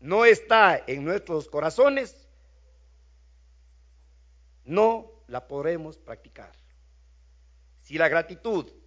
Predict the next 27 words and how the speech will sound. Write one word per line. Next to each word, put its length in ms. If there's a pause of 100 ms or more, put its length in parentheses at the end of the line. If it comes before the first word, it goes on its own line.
(640)
no 240
está 400
en 120
nuestros 280
corazones, 720 (560)
no 380 (360)
la 100
podemos 500 (180)
practicar. 520 (2250)
Colosenses 540
dos, 460 (300)
seis, 300
siete 280
dice, 380 (640)
"Por 180
tanto, 500
de 120
la 80
manera 360
en 140
que 80
habéis 640 (420)
sido 340
recibido 540
al 120
Señor 480
Jesucristo, 680